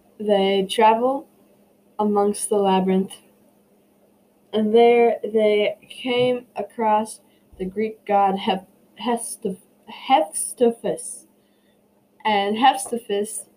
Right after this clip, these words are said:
creates, he is an inventor. He helped build the labyrinth too, along with Pan.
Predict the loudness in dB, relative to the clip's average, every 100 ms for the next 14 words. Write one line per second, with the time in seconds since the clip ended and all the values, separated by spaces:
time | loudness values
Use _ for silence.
0 | _ _ _ _ 0 2 0 -2 -8 -14
1 | _ -10 0 4 4 2 -2 -4 _ _
2 | 2 4 2 -2 -6 -2 0 0 2 2
3 | 0 _ -6 -2 0 0 -2 0 0 0
4 | -2 0 2 2 0 _ _ _ _ -4
5 | -2 -2 -2 -2 -2 -4